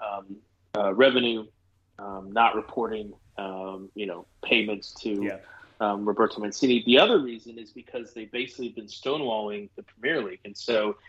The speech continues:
Speaker 1: it's kind of one of those things we get when we have, um,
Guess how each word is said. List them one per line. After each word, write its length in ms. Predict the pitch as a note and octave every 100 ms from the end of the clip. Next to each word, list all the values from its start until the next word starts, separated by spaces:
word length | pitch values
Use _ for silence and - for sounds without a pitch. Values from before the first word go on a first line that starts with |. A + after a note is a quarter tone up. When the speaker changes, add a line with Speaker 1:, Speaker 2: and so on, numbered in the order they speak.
| - C3+
Speaker 1:
it's 140 | B2
kind 200 | - C#3
of 60 | C#3
one 120 | B2+
of 80 | A2+
those 180 | A2
things 280 | - A2 G#2+
we 100 | A2+
get 240 | G2+ A2 -
when 200 | A2 A2
we 120 | G#2+
have, 520 | G2+ A2+ G#2+ G#2 G2 G2 _ _ _ _ _ _ _ _ -
um, 420 | A#2+ A2 G2+